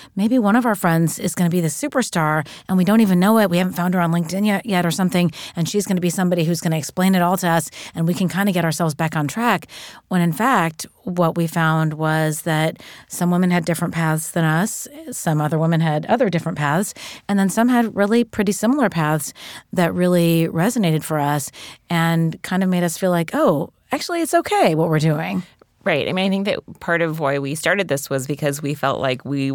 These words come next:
Speaker 2: we were the ones who had, like, veered off track. And then when we discovered, actually, <laughs> a lot of other people are doing exactly what we're doing, that maybe it's not an accident and maybe it's not that, like,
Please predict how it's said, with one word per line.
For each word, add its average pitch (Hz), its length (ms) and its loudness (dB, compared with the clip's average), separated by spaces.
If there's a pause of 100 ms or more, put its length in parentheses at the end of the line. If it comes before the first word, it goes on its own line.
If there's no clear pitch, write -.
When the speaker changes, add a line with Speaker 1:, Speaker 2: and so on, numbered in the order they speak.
(120)
Speaker 2:
we 160 240 -2
were 175 100 2
the 147 80 -2
ones 139 240 0
who 147 80 -4
had, 131 120 0
like, 123 160 -4
veered 127 280 -2
off 95 280 0
track. - 340 -4
And 123 80 -6
then 131 100 -2
when 135 140 -4
we 139 100 -4
discovered, 139 560 -4 (220)
actually, 143 640 -2 (420)
<laughs> - 480 -14
a 139 40 2
lot 143 260 0
of 160 60 0
other 139 140 0
people 151 280 -4
are 135 80 0
doing 135 220 -4
exactly 135 420 0
what 117 160 0
we're 120 160 -2
doing, 110 360 -2 (360)
that 127 220 0 (100)
maybe 147 240 0
it's 139 100 -4
not 131 160 0
an 127 140 -2
accident 185 480 -2
and 139 100 -2
maybe 127 200 -4
it's - 140 -8
not 110 200 -4
that, 120 160 -2
like, 110 180 -4